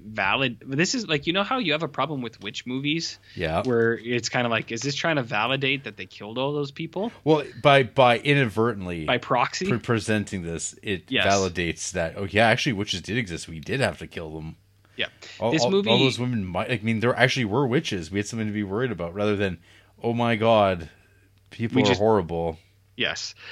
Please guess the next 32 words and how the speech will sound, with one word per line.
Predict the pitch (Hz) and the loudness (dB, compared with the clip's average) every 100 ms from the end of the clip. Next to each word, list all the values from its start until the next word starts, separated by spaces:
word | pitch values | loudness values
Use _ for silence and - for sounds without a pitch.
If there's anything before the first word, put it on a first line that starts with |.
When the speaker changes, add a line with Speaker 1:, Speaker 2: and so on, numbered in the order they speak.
| - - _ | -16 -18 _
Speaker 1:
I | 139 | -4
think | 143 196 131 | 0 -2 -2
you | 120 127 | -4 -2
would | 135 127 120 135 | 0 -2 -4 -8
get | 127 113 - _ _ 117 | -6 -6 -8 _ _ -10
that | 123 120 123 | -2 0 0
vibe | 127 131 151 | -2 -2 -2
in | 147 | -4
this, | 147 165 - - | -4 -4 -8 -8
and | 117 107 - | -8 -8 -10
more | 123 117 123 127 | -8 -4 -2 -2
so | - 104 | -2 -6
because | 101 117 113 | -6 -6 -2
this | 127 131 | -2 2
movie | 131 127 110 | 2 2 0
is, | - - | -2 0
is | 131 135 | 2 2
trying | - - 131 131 123 113 | -2 -2 0 2 0 -4
to | 117 | -8
literally | 113 113 107 101 | -6 -6 -4 -6
say, | 98 95 87 | -6 -6 -6
like, | 80 71 - - _ - | -6 -10 -10 -20 _ 0
this | 135 135 | 2 2
man | 135 139 | 2 2
was | 131 127 | 0 -2
possessed | 135 113 92 92 - - | -4 -2 -2 -2 -8 -12
and | 104 98 101 - - | -10 -10 -12 -16 -8
Speaker 2:
People | 135 120 | -4 0
Speaker 1:
the | 113 | 2
Speaker 2:
get | 113 | 2
Speaker 1:
mur-, | 120 143 | 4 4
Speaker 2:
possessed. | 151 202 - | 4 2 -4